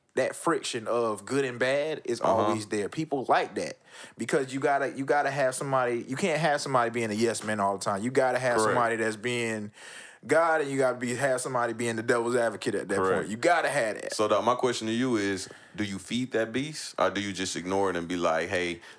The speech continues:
Speaker 2: uh, p-, uh, the right people will recognize the good content"?
Speaker 1: I'm, I'm like this. I'm gonna be Marcus all the time, and I'm going, and I, and I,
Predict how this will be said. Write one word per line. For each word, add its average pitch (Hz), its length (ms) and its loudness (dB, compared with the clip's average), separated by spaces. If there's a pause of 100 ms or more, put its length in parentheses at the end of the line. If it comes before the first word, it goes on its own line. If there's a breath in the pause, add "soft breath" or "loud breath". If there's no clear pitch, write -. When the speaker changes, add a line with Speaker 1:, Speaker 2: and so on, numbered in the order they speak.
(140 loud breath)
Speaker 2:
uh, 87 200 2
p-, - 220 -4
uh, 87 520 0
the 92 100 0
right 95 240 2
people 90 320 -2
will 85 480 0
recognize 82 480 0
the - 80 -12
good 73 200 -6
content"? - 460 -8
Speaker 1:
I'm, 139 300 0
I'm 131 180 0
like 110 240 0
this. 107 220 -2
I'm 120 160 0
gonna 127 120 -2
be 110 280 -6 (120)
Marcus 110 520 -2
all 104 240 2
the 123 80 -2
time, 107 380 -2 (400)
and 104 180 -4
I'm 117 160 -2
going, 113 240 -4 (240)
and 113 220 -4
I, 117 100 0 (100)
and 127 180 -2
I, 123 160 -4